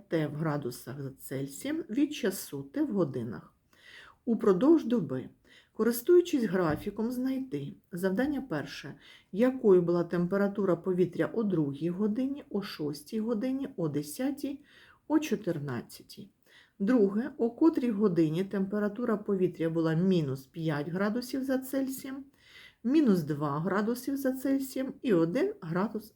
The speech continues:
за Цельсієм. І наш малюнок сто десять.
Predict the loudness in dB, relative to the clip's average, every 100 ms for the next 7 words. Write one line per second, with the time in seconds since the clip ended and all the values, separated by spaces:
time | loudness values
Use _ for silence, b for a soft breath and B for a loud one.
0 | -10 -8 -8 -16 -20 -20 -20 -20 -20 B
1 | B B B _ 4 6 6 2 2 -2
2 | -2 0 2 2 2 0 -2 -12 _ _
3 | -20 -10 -6 -6 -6 -14 _ _ _ -20
4 | _ _ _ _ -8 -8 -10 -14 -20 _